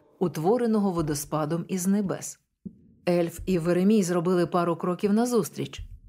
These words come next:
Розглядали один одного, наче старі знайомі, що давно не бачилися. Веремій озирнувся до Сібо, але його вже не було. Це побачення з собою, і воно має бути без свідків.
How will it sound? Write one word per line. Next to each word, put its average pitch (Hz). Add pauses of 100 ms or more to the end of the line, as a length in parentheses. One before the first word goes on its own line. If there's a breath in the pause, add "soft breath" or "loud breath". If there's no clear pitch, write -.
Розглядали 180
один 220
одного, 208
наче 247
старі 165
знайомі, 185
що -
давно 180
не 190
бачилися. 147 (360)
Веремій 247
озирнувся 202
до 170
Сібо, 277 (140)
але 262
його 190
вже 208
не 202
було. 170 (640)
Це 175
побачення 156
з 147
собою, 185 (280)
і 196
воно 165
має 233
бути 170
без 180
свідків. -